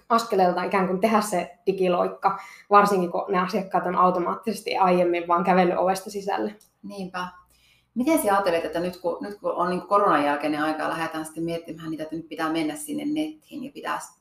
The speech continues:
Speaker 2: pitäisi miettiä, että nyt niitä asiakkaita pitäisi saada muualtakin, niin mitkä on ne ensimmäiset stepit, mitä pitää yrittäjä lähteä miettimään, kun se on sitä digiloikkaa ottamassa? Mitkä, mitkä jutut sulla pitää olla kuosissa, että se,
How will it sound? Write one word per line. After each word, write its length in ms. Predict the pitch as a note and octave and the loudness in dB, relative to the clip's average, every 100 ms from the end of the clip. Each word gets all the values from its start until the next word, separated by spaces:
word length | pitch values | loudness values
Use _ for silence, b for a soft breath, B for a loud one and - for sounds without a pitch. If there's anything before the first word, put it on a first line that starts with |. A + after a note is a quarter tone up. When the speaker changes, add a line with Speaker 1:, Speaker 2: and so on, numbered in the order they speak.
| _ | _
Speaker 2:
pitäisi 300 | F3 E3+ E3+ | -10 -8 -6
miettiä, 440 | E3+ D#3+ - E3 - | -6 -6 -6 -8 -6
että 180 | - - _ | -8 -18 _
nyt 120 | - - | -20 -12
niitä 160 | D#3 - | -8 -6
asiakkaita 360 | - D#3+ D#3 | -6 -6 -8
pitäisi 260 | - E3 - | -8 -14 0
saada 320 | E3 D#3 D#3 | 2 4 2
muualtakin, 460 | E3+ D#3+ D3 D3+ D3+ | -2 0 -2 -6 -6
niin 100 | F3 | -6
mitkä 240 | B3+ - | -4 -2
on 40 | G3+ | -2
ne 100 | E3 | 0
ensimmäiset 720 | G#3 G#3+ F#3+ C#3 C#3+ D3+ - - _ _ _ _ - | 0 0 0 -4 -4 -8 -12 -20 _ _ _ _ -18
stepit, 440 | - E3 D3+ D3 | -8 -6 -6 -6
mitä 200 | D3+ D#3 | -4 -4
pitää 340 | D#3 D3+ D3+ | -4 -4 -2
yrittäjä 400 | D3+ D#3 D#3 - | -2 -2 -6 -6
lähteä 280 | - - E3 | -8 -8 -6
miettimään, 580 | D#3 D#3 - - - - - _ _ _ - | -4 -4 -4 -12 -12 -14 -16 _ _ _ -10
kun 140 | D#3+ | -6
se 80 | E3 | -2
on 80 | D#3+ | -2
sitä 160 | E3+ | -2
digiloikkaa 640 | E3+ D#3+ D3+ - - D3+ | -6 -6 -6 -6 -4 -4
ottamassa? 440 | D#3 - - - F3+ | -4 -6 -10 -8 -6
Mitkä, 360 | A3+ A3+ F#3+ - _ _ _ _ | -6 -4 -8 -8 _ _ _ _
mitkä 240 | C4 C4+ A#3 | -2 0 2
jutut 300 | G3+ F3 F3 | 2 0 -2
sulla 160 | E3+ | -6
pitää 300 | E3 E3+ E3 | -4 -2 0
olla 200 | D#3+ E3 - | 0 -4 -4
kuosissa, 580 | G3+ E3 D#3 - - | -2 -2 -4 -10 -14
että 220 | - - C#3+ | -14 -12 -12
se, 440 | D#3+ D3 - _ | -8 -8 -10 _